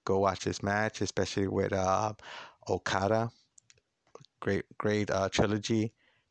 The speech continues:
in my opinion, and so many others. <laughs> But he's a gamer. My point is, Kenny Omega is a gamer. Uh, he likes Street Fighter.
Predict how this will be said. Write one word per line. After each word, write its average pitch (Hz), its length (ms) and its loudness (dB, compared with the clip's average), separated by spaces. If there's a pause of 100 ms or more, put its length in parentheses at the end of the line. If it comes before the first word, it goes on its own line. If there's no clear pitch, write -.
(320)
in 98 120 0
my 90 120 0
opinion, 107 580 0 (420)
and 90 200 -2 (540)
so 98 180 -2
many 95 340 0
others. 110 420 0 (300)
<laughs> - 300 -2
But 107 140 2
he's 139 180 2
a 151 80 4
gamer. 139 460 2 (200)
My 104 140 2
point 117 240 0
is, 113 120 0
Kenny 117 260 -2
Omega 113 260 0
is 107 120 0
a 104 60 -2
gamer. 104 600 -2 (480)
Uh, 95 440 0
he 98 160 -2
likes 98 220 0
Street 104 260 -2
Fighter. 101 760 2